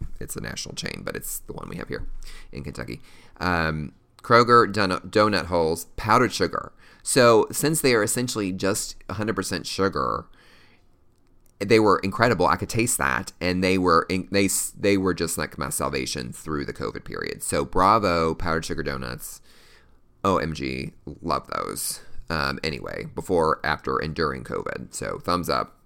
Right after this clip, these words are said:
powdered sugar donuts. Um, second of all, the name brand, uh, snacks, tasty treats, sensation I'm recommending are Boulder Canyon chips. They have a lot of different, um, varieties. I don't know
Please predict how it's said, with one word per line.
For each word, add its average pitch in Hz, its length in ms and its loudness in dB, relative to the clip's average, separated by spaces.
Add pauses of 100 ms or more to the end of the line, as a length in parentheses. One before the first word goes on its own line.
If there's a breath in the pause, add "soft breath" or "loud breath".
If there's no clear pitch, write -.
(100)
powdered - 200 -10
sugar 69 160 -2
donuts. 78 480 -4 (480 loud breath)
Um, 90 460 0
second - 260 2
of 135 80 2
all, 92 240 4
the 92 200 -4
name 131 200 2
brand, 82 360 0 (180)
uh, 78 180 -2
snacks, 71 520 -4
tasty - 300 -4
treats, - 220 -6
sensation 65 360 -6
I'm 60 60 -6
recommending 60 460 -8 (320 soft breath)
are 87 160 0
Boulder 107 640 4
Canyon 82 800 -4
chips. - 500 -6 (720 soft breath)
They 101 140 4
have 92 300 2
a 95 60 0
lot 107 180 4
of 156 40 2
different, 165 380 -4
um, 95 640 0
varieties. 92 920 2
I - 40 -8
don't 90 100 -4
know 73 200 -6